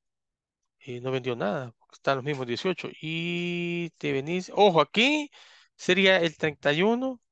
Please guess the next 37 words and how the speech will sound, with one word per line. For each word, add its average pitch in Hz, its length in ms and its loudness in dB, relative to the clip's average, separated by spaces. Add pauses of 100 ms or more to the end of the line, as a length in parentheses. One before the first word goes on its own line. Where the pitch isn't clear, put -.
(1160)
vendió 151 240 4
vein-, 151 180 2 (240)
veinte, 127 1120 -2 (360)
veinte 147 340 0
dólares 180 420 -2
y 147 160 0
el 147 120 2
uno 254 280 -4 (960)
vendió 147 260 0
cuarenta 139 360 0
y 208 60 4
uno. 156 160 -2 (1080)
¿Y - 80 -20
para 151 200 -2
qué 196 100 -6
te 214 100 -6
sirve 196 300 -2
esto? - 340 -10 (840)
Bueno, 180 420 0
y 127 300 -16
para, 123 420 -2 (140)
para 110 240 -6
ver 123 160 -6
si 156 260 -10
a 131 80 -2
la 127 100 -4
gente 131 280 -10
trabaja 160 400 2
o 147 80 0
no, 180 160 -6
pues, 131 200 -8
o 131 40 -18
cuántos - 340 -10
turnos, 165 340 -4
¿verdad? 120 220 -16 (540)
Por - 100 0
ejemplo, - 340 -2